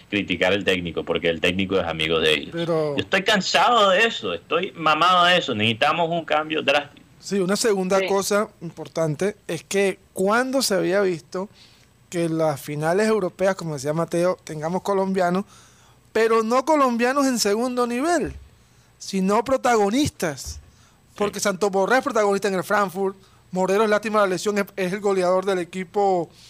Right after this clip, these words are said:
Speaker 2: de Rangers.
Speaker 1: Y muy
Speaker 2: Sinisterra,
Speaker 1: querido por los fanáticos
Speaker 2: claro,
Speaker 1: también.
Speaker 2: Sinisterra es el goleador y la figura del Feyenoord, y ni que hablar de Luis Díaz. Entonces, algo está, algo está pa-, haciendo mal la federación y la,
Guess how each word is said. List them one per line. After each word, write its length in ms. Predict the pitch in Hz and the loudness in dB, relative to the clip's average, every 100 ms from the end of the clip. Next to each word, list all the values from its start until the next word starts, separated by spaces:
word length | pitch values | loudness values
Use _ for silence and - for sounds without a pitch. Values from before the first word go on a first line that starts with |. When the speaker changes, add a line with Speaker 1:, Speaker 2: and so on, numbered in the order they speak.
| - _ _ | -20 _ _
Speaker 2:
de 460 | 180 180 175 170 165 | -6 -4 -4 -6 -4
Rangers. 480 | 175 214 208 202 202 | 0 2 2 0 -2
Speaker 1:
Y 560 | - _ _ _ - 220 | -10 _ _ _ -8 -2
muy 140 | 208 | -2
Speaker 2:
Sinisterra, 340 | 190 208 240 - 247 | 0 0 2 2 4
Speaker 1:
querido 240 | 127 127 | 4 2
por 160 | 117 113 | 2 0
los 120 | 110 | 0
fanáticos 480 | 110 107 101 98 98 | 2 2 0 -6 -2
Speaker 2:
claro, 240 | 185 196 | 0 0
Speaker 1:
también. 80 | 180 214 | 0 0
Speaker 2:
Sinisterra 440 | 202 185 208 214 240 | -2 0 0 2 2
es 60 | 240 | 0
el 60 | |
goleador 580 | 220 202 190 170 196 240 | 0 0 0 0 2 2
y 60 | 226 | 0
la 100 | 202 | -2
figura 440 | 175 185 208 220 | -4 -4 0 2
del 120 | 214 | 0
Feyenoord, 560 | 185 220 220 202 208 220 - - - _ | 0 2 2 2 0 -4 -8 -18 -20 _
y 160 | 214 190 | -12 -8
ni 140 | 165 185 | -8 -2
que 100 | 202 | 0
hablar 220 | 202 220 | 0 0
de 80 | 233 | -2
Luis 240 | 233 220 | -2 -2
Díaz. 420 | 240 269 156 - - _ _ - 98 85 - | 0 0 -2 -6 -20 _ _ -20 -20 -16 -8
Entonces, 600 | 175 202 202 208 269 277 _ _ _ - _ | -4 0 0 2 0 -2 _ _ _ -20 _
algo 280 | 180 220 277 | 0 0 0
está, 200 | 330 269 262 - | 0 0 -2 -2
algo 260 | 208 269 330 | 0 2 2
está 220 | 311 262 | 0 -2
pa-, 140 | 262 - | -2 -4
haciendo 540 | 196 185 - 226 247 | -8 -8 -8 -2 -2
mal 220 | 208 214 | 2 2
la 100 | 240 | 2
federación 800 | 233 196 175 165 160 202 208 226 247 - _ _ _ _ _ | 0 -2 -2 -4 -6 -2 0 0 -4 -20 _ _ _ _ _
y 120 | 226 | -2
la, 200 | 208 190 | 0 0